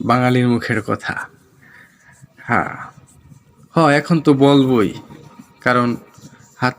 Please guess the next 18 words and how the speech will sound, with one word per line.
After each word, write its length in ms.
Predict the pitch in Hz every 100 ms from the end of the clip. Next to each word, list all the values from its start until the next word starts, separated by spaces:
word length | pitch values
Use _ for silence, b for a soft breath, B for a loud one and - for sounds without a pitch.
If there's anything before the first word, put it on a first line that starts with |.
| -
পায়ের 200 | 135 131
মতো 460 | 127 123 120 113 - - - - -
নারীর 360 | 120 120 120
স্থান 260 | 120 - 113
ঢেকে 200 | 104 120
রাখার 280 | 120 113 110
কি 220 | - 123
দরকার 380 | 117 110 110 110
আছে? 240 | 101 90
এটা 100 | 92
তো 140 | 101 110
একটা 260 | - 110 - B B B -
অঙ্গ, 420 | 123 123 110 - - _ _ _ _ -
দেহের 320 | 131 120 110
অঙ্গ। 220 | 107 98 - _ _ _ -
গরম 300 | - 127 151
আসছে 260 | 139 - 113
না? 320 | 120 123 104